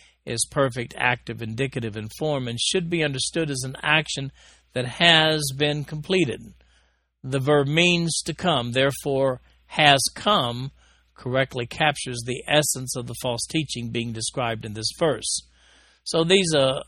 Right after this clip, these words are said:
Thessalonians apparently believed that they might be in the tribulation already. Now, that false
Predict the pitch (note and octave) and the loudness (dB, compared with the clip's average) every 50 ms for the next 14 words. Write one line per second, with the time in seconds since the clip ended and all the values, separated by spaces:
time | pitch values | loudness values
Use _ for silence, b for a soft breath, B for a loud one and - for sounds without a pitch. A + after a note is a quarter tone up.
0 | - - - - - F#3 F3+ - - - D3+ D#3+ F#3 F3 C#3+ B2+ C3+ C#3+ C#3 C#3 | -16 -18 -4 4 6 6 6 6 2 0 2 2 2 2 0 0 -2 -4 -6 -8
1 | B2+ - - - F3+ F3 E3+ D#3+ D3 C3+ C3 B2 C3 D#3 F3 F#3 F#3 E3+ D3 C#3+ | -8 -6 -2 0 0 0 0 -2 -2 -2 -2 -2 0 2 4 4 4 2 0 -2
2 | C#3 C3+ - C#3+ B2+ C3 C#3 C#3+ D#3 F3 G3 B3 C4+ C4 A#3+ A#3+ A#3+ A3 G3+ F3+ | -4 -2 -2 -2 -2 -2 -2 -4 -6 -4 -2 -2 0 0 0 0 0 -2 -6 -10
3 | F#3 G3+ A3+ A3+ G#3 F#3 E3+ F3 E3+ E3+ D#3+ D#3 - - F3 D#3+ D#3 D3+ D#3 E3 | -8 -4 -2 -2 0 0 0 0 -2 -2 -4 -6 -4 -4 -2 -2 0 0 2 2
4 | E3+ E3 D#3 - D#3 D3 C#3+ D3 D#3 E3 F#3 F3+ D#3 A#2 G2+ - - - - _ | 2 2 0 -4 -4 -4 -2 -2 2 4 4 4 4 4 0 -4 -10 -18 -20 _
5 | _ _ _ b b b b b b b b b b b b b b _ F3+ F3 | _ _ _ b b b b b b b b b b b b b b _ 2 6
6 | F#3+ G#3+ G#3+ F#3+ - - G3+ F#3 E3+ E3 - | 8 6 6 6 2 4 6 6 6 6 2